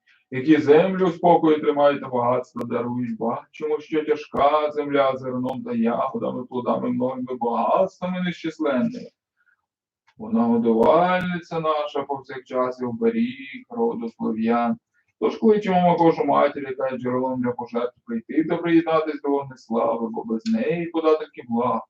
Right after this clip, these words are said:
нема ніякого вряду діяння. Кличемо матір землю, Заму,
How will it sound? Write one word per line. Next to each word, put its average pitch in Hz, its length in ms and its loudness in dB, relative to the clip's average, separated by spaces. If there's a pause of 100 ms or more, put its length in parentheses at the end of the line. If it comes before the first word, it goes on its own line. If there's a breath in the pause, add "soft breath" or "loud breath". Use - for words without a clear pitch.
(460 soft breath)
нема 156 400 0
ніякого 113 540 2
вряду 110 340 -4
діяння. 202 680 -2 (2000)
Кличемо 233 680 0
матір - 380 0
землю, 117 800 -2
Заму, 120 500 -4